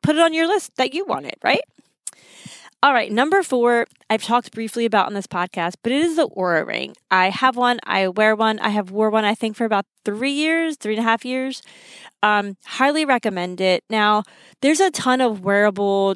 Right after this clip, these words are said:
tracker devices out there on the market. I personally did not want to take away from being able to wear my actual, like, Michelle watches,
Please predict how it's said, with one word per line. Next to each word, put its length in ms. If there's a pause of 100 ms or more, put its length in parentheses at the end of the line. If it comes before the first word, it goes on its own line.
tracker 400
devices 520
out 160
there 140
on 80
the 80
market. 560 (280)
I 260
personally 840
did 140
not 260
want 280
to 100
take 180
away 240
from 240
being 200
able 180
to 160
wear 220
my 160
actual, 680
like, 180
Michelle 380
watches, 560